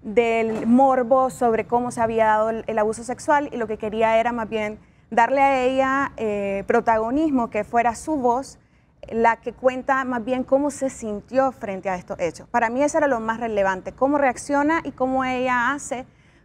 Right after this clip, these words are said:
para poder tener una vida con su propia familia, que son sus hijos,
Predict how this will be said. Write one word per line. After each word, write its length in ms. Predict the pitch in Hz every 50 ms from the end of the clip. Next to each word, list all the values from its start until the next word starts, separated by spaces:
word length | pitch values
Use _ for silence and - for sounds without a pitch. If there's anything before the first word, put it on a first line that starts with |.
| _ _
para 320 | - 233 233 220 214 214
poder 280 | - 226 226 226 240 240
tener 280 | 240 269 262 254 240 247
una 240 | 254 262 254 233
vida 480 | 220 226 254 247 262 262 269 302 311 - -
con 140 | - 233 220
su 120 | - 233
propia 320 | - - 233 240 247 294 302
familia, 480 | - 285 254 240 240 247 247 240 226
que 80 | 220 196
son 160 | 190 - 208
sus 220 | 202 240 240 - 254
hijos, 420 | 240 214 214 226 254 285 - -